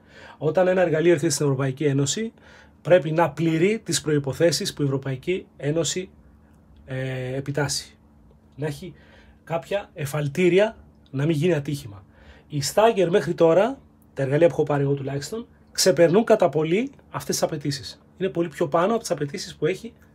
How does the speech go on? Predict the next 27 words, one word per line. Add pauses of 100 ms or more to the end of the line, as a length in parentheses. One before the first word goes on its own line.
η
Ευρωπαϊκή
μας
Ένωση. (1200)
Ε, (340)
αυτό
που
θέλω
να
καταλάβουν
πολλά
παιδιά,
γιατί
ορισμένοι
δεν
ξέρω
για
ποιο
λόγο
το
κάνουν, (340)
είναι
ότι
δεν
υμνώ
κανένα
εργαλείο,